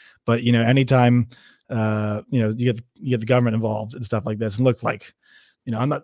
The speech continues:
I'm not saying political issue at, at all. I mean, it's becoming a political issue, but, like, anytime you, you get Congress involved, I, I mean, we need them to sort this out. They can't sort themselves out.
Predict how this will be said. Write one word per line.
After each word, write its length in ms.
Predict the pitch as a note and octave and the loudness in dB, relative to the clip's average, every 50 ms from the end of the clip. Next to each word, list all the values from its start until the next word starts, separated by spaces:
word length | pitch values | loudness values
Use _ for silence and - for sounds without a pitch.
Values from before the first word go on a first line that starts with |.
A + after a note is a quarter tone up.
| D#3 | -4
I'm 100 | D#3 D#3 | -2 0
not 160 | E3+ E3+ E3 - | 0 0 0 -2
saying 260 | - F3 E3 D#3+ D3+ | -2 -4 -4 -4 -2
political 320 | D3 D#3 E3+ D#3+ C3 B2+ | 0 2 2 2 2 0
issue 380 | A#2+ A#2 - A#2+ A2+ A2 A#2 B2 | -4 -4 -4 -6 -6 -6 -6 -6
at, 240 | A#2+ A#2+ B2 B2+ B2 | -6 -6 -6 -6 -6
at 180 | B2 B2+ C3 | -6 -4 -4
all. 140 | A#2+ A2+ G#2+ | -2 -4 -4
I 60 | A2+ | -6
mean, 80 | A#2+ A#2+ | -6 -6
it's 100 | A2 - | -8 -10
becoming 240 | - - C3 B2+ B2 | -10 -8 -6 -6 -6
a 40 | |
political 300 | A#2 A2+ G#2+ G#2 F#2+ G#2 | -6 -8 -10 -10 -10 -10
issue, 200 | G#2+ G2 - A#2+ | -10 -8 -8 -6
but, 80 | G#2 A#2+ | -4 -2
like, 80 | A#2 A#2+ | -2 0
anytime 440 | B2+ C#3+ D3+ C#3+ D#3 D3 D3 D3 | 0 0 0 0 0 -2 -2 -2
you, 120 | C#3+ B2 A2+ - _ | -4 -6 -8 -10 _
you 100 | C3 A#2+ | -16 -10
get 260 | - - C3+ B2 - | -6 -4 -4 -4 -2
Congress 380 | - B2+ C3 C3+ D3 D#3+ - - | -2 0 0 2 2 0 0 0
involved, 380 | D#3 D3+ D#3 D#3 D#3+ D#3+ D#3 - _ _ _ _ _ _ _ | 0 4 6 6 6 4 2 -4 _ _ _ _ _ _ _
I, 120 | - - - | -8 -4 0
I 60 | C#3 C#3+ | 2 4
mean, 340 | C#3 C3 B2 A#2+ A2+ A2 | 4 4 4 4 2 2
we 100 | A#2 C#3 | 4 4
need 200 | C#3+ C#3+ C3 B2 | 4 4 2 2
them 180 | B2 C3 C3+ D3+ | 2 4 4 4
to 80 | D3+ C#3+ | 4 4
sort 240 | - D#3 E3 E3 | 4 2 2 2
this 160 | D#3 E3 C#3+ E3 | 2 0 2 2
out. 220 | F3 E3+ E3+ D#3+ | 2 2 2 2
They 100 | C#3+ C#3+ | 0 -2
can't 260 | - - C#3 C#3+ C#3 | -2 -2 -4 -4 -4
sort 160 | - C#3+ C#3+ | -4 -6 -4
themselves 360 | C#3 C3+ C3 - C#3+ D3 C#3+ C3+ | -2 -2 -2 0 0 0 2 0
out. 100 | A#2 | 0